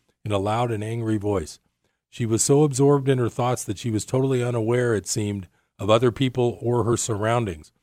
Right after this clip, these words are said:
Her head was facing downward and slightly to the left,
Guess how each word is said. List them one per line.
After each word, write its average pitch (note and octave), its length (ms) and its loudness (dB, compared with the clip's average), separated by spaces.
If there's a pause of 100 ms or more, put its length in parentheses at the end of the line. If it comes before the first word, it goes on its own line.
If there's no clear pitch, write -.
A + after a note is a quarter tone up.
(340)
Her A#2 180 0
head C3 220 2
was B2+ 180 0
facing C3 380 -2
downward B2 420 -2
and G2+ 120 -4
slightly A#2+ 400 -2
to C#3 120 -6
the B2 100 -2
left, A2 340 0